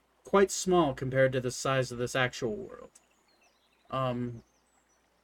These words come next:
and Arun is forever floating through the sky and the sea, um,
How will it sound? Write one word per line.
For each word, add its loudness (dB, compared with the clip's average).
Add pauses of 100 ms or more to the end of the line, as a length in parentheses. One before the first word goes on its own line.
(840)
and -4 (640)
Arun 2
is -2 (340)
forever 0
floating -2
through -6
the -4
sky 0
and 2
the -4
sea, 0 (840)
um, -4